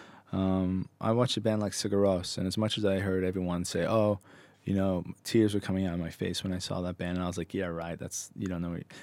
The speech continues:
I went and saw 'em, and tears were coming out of my face. Could I explain it? No, not necessarily. Um, there's something transcendent, there's something ethereal, there's something, um, metaphysical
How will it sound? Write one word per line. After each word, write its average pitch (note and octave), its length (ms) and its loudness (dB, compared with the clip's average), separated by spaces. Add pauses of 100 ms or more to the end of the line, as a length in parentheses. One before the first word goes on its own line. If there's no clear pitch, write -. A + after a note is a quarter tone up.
(120)
I A#2 120 2
went C#3 140 10
and D3 80 6
saw A#3+ 200 6
'em, F#2+ 160 4
and G#2+ 140 2
tears A2+ 240 2
were A#2+ 80 2
coming A#2+ 220 2
out A#2 80 4
of A2+ 60 2
my A#2 80 4
face. - 300 0
Could - 180 8
I B2 120 10
explain D#3+ 260 6
it? F#3+ 100 6
No, F3 200 12
not D3+ 160 10
necessarily. C#3 540 6 (360)
Um, A2 340 8
there's A#2+ 220 6
something C3 260 6
transcendent, A#2 560 4
there's G2+ 120 -2
something A2+ 280 0
ethereal, F#2+ 460 2
there's F#2+ 140 0
something, G#2+ 560 2 (480)
um, G2 500 2 (500)
metaphysical A2+ 920 8